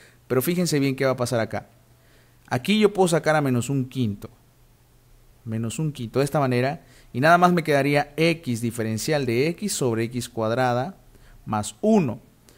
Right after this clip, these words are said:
Esto es muy importante que, que quiero que noten. Aquí sacaríamos a dos quintos, integral de la diferencial de X sobre X cuadrada más uno,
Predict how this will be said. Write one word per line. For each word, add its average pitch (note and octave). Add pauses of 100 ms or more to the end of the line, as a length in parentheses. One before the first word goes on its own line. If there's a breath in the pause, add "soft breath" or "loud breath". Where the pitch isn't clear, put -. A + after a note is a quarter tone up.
(100)
Esto C3
es E3
muy F3
importante D3
que, B2
que A#2
quiero C#3
que C3
noten. A2+
Aquí B2
sacaríamos D3+
a C3
dos C3+
quintos, C3+ (460 soft breath)
integral C#3
de C3+
la A#2+
diferencial G#2+
de A#2
X C#3+
sobre A2+
X A2+
cuadrada C#3+
más A#2+ (100)
uno, C3